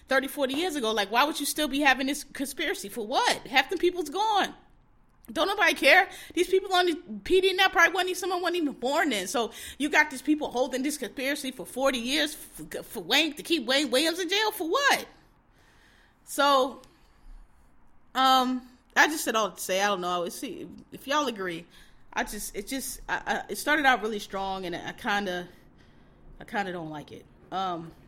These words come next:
now, but that leads me to the other point that I brought up, O J. So O J's If I Did It confession tape was played. And, I mean, that tape is old. And the book, If I Did It, is old, too. So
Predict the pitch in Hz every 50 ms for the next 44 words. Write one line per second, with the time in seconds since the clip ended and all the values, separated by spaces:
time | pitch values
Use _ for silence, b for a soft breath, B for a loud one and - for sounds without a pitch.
0 | - - - 170 160 - - - - - - - - - B B B B B B
1 | B B B - 190 254 285 302 302 302 294 294 262 277 269 - 269 208 202 196
2 | 214 247 247 240 202 180 185 - 208 190 190 175 175 175 175 175 - 175 175 170
3 | 175 180 175 - 180 220 233 226 233 175 175 196 - 196 156 127 175 220 220 240
4 | 226 220 208 - - 175 233 - 226 196 190 185 196 240 220 220 196 - 240 196
5 | - - 247 269 - - 208 202 - 185 160 165 160 - - B B B B B
6 | B B B B 170 - - - 220 180 180 180 175 175 165 - - 165 196 202
7 | 202 220 214 208 240 285 381 370 - 320 262 - - 196 - - - - 233 262
8 | 226 180 185 196 180 - - 294 480 - - - 233 - 226 196 185 170 190 277
9 | 285 247 185 170 165 - 165 190 180 170 170 - 254 233 190 165 - - 214 180
10 | 165